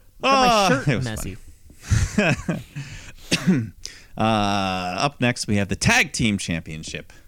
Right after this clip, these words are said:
Speaker 2: match, or champion versus champion. The Usos taking on R K Bro. Uh, yeah, just your classic two-on-two tag team.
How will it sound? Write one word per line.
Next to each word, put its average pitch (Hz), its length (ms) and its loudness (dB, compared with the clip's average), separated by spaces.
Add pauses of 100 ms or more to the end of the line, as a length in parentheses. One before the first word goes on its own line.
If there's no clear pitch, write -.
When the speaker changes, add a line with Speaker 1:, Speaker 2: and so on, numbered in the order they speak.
(420)
Speaker 2:
match, 104 560 -4
or 71 240 -8 (160)
champion 90 360 -2
versus 87 200 -4
champion. 143 560 0
The 110 120 2
Usos 160 540 2
taking 131 300 -4
on 107 140 2
R 135 120 2
K 110 260 -4
Bro. 92 480 -2 (680)
Uh, 73 440 -8 (500)
yeah, 127 160 -2
just - 240 -8
your 76 60 -8
classic 78 640 -8
two-on-two 73 520 -8
tag - 280 -12
team. - 320 -14